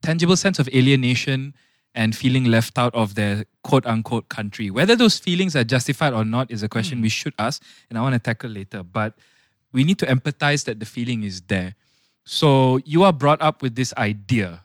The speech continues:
Speaker 1: whether it's true or not, but you're brought up with this idea that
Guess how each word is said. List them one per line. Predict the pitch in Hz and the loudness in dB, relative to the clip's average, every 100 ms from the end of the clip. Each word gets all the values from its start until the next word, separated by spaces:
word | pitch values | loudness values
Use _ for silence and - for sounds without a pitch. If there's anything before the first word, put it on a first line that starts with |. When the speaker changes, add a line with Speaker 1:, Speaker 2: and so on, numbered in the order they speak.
| - | -6
Speaker 1:
whether | 113 117 131 | -2 0 0
it's | 113 - - - _ _ _ _ | -2 -6 -10 -12 _ _ _ _
true | - - 185 | -8 0 2
or | 123 | 2
not, | 120 110 110 | 0 -4 -4
but | 120 | -4
you're | 135 | -2
brought | 127 175 | 2 2
up | 196 | 2
with | 147 | -4
this | 143 | -6
idea | 131 135 143 | -4 -4 -2
that | 135 | -4